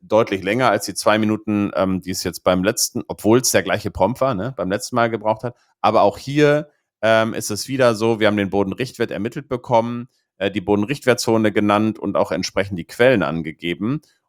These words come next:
Und, äh, dementsprechend, ähm, hier auch wieder mein Hinweis, das haben, hat jetzt quasi recherchiert, während wir unseren Podcast aufgenommen haben. Also denkt vielleicht mal darüber nach, auch Modelle zu nutzen, um parallel zu arbeiten und nicht nur immer seriell. Das spart euch Zeit und,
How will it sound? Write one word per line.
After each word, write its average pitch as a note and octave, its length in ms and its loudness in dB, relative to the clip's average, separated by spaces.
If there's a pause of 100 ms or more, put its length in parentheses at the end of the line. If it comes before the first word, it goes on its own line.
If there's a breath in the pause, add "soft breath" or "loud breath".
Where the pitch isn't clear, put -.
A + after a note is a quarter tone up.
(120)
Und, G#2 520 2
äh, G2 160 -2
dementsprechend, A2 1080 -2
ähm, G2+ 320 0
hier A2 320 0
auch A#2+ 280 2
wieder A#2 260 2
mein G#2 160 0
Hinweis, A#2 480 0 (340)
das G#2 220 -4
haben, A#2+ 420 0
hat C3 240 -4
jetzt D3 220 -4
quasi G#2+ 340 0
recherchiert, A2+ 800 -2
während C3+ 460 0
wir A2+ 260 -4
unseren G#2 380 -6 (160)
Podcast - 440 -4
aufgenommen C#2+ 460 -4
haben. C2+ 320 -12 (380 soft breath)
Also F#2+ 160 -10
denkt B2+ 240 -2
vielleicht C3 320 0
mal C3+ 80 0
darüber A#2 260 4
nach, A#2 400 0 (180)
auch E3+ 480 2 (100)
Modelle B2 400 0
zu C3 160 -4
nutzen, A#2+ 420 -2
um - 140 -8
parallel G#2 500 0
zu - 220 -2
arbeiten C3 480 2
und F#2+ 100 -6
nicht G#2 200 -8
nur G2 60 -2
immer F2+ 200 -2
seriell. F#2 440 2
Das G#2 140 2
spart - 320 0
euch D2+ 160 -4
Zeit D3+ 460 0
und, G2 320 -6